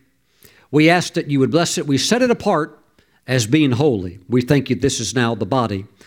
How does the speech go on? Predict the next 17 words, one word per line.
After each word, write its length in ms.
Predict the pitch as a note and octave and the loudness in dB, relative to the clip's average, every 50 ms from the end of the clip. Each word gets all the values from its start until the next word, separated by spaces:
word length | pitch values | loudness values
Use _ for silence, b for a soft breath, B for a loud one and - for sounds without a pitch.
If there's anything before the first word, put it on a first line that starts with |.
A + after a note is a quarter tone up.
| b b b b b b | b b b b b b
and 360 | - G#2 B2+ C#3 D3 D3+ D3 | 0 2 2 4 4 2 0
the 80 | C3+ D3 | -2 0
blood 580 | A#2 C3+ C3 C#3+ C#3+ C3+ C#3 D3 C3+ C3 D3 | 2 2 2 4 2 2 2 2 0 0 0
of 160 | C3+ C3 B2 G2 | 0 -2 -2 -2
Jesus. 840 | - - A#2 A2+ G#2 - - A2 G#2+ G#2+ - - - - - - - _ _ _ _ _ _ _ _ B B B B B B B | -2 0 2 2 2 0 -4 -8 -10 -8 -8 -8 -8 -8 -10 -12 -14 _ _ _ _ _ _ _ _ B B B B B B B
Father, 340 | B - E3+ E3+ E3 D#3 D3+ | B 0 0 0 0 -2 -2
as 180 | C#3 C3+ A#2+ A2+ | -2 -2 -2 2
we 140 | D3+ D#3+ D#3 | 2 2 4
receive 420 | C3+ C#3 B2+ - - D#3 D3+ B2+ | 2 2 0 0 0 0 0 2
the 120 | A2+ B2+ | 2 2
Lord's 500 | B2 C3+ C#3+ C3+ B2 A#2 G#2+ - - - - _ _ _ _ _ _ _ _ _ | 2 2 2 0 -2 -2 -4 -6 -10 -10 -14 _ _ _ _ _ _ _ _ _
flesh, 720 | _ - - D#3 D#3 C3+ A#2+ A#2+ - - - - - - - _ _ _ _ _ _ _ _ _ _ _ _ _ _ _ _ _ _ _ _ - | _ -6 -2 0 0 0 0 -4 -6 -8 -10 -10 -12 -14 -20 _ _ _ _ _ _ _ _ _ _ _ _ _ _ _ _ _ _ _ _ -8
we 120 | - A#2+ | -8 -4
thank 260 | A#2 - F#3 F#3+ F#3 F3 | 0 0 0 0 0 -2
you, 80 | D#3 | -2
Father, 340 | D#3 E3 D#3+ D#3+ D#3 D#3 D3+ | 0 0 0 0 0 -2 -4
for 520 | D3+ - D#3 C#3+ C3+ B2+ A#2+ A2 G2+ G2+ | -4 -2 -2 0 2 2 0 -2 -4 -8